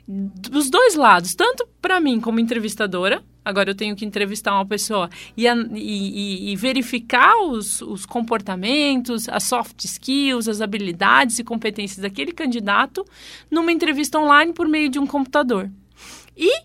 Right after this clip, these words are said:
o candidato do outro lado também ficou com esse frio na barriga. E agora, o que que eu faço? Como é que eu me posiciono? Como é que eu consigo mostrar essas minhas habilidades? E essa é uma dúvida que o pessoal tem trazido muito pra mim.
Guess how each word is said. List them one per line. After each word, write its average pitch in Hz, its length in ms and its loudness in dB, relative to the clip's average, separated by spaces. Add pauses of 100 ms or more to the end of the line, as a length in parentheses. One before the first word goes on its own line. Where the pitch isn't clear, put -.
(140)
o 277 100 -2
candidato 233 640 2
do 226 80 0
outro 277 200 0
lado 349 300 8
também 453 300 4
ficou 427 180 -2
com 403 80 0
esse 403 140 0
frio 403 180 -4
na 381 100 -2
barriga. 330 440 -2 (280)
E 359 40 -6
agora, 269 320 4
o 226 40 -4
que 330 120 -2
que 330 100 -4
eu 311 60 -4
faço? 180 500 -2 (720)
Como 262 180 4
é 277 100 6
que 285 220 0
eu 254 420 6 (240)
me 247 140 2
posiciono? 254 960 4
Como 262 180 0
é 277 60 2
que 269 80 -6
eu 269 40 -14
consigo 254 320 -2
mostrar 247 520 4
essas 247 280 -2
minhas 226 280 -2
habilidades? 196 480 -2
E 277 80 2
essa 339 200 4
é 370 40 2
uma 370 160 2
dúvida 311 340 0
que - 80 -4
o - 20 -2
pessoal 285 300 0
tem 277 160 0
trazido 269 380 0
muito 277 260 0
pra 320 180 -4
mim. 233 160 0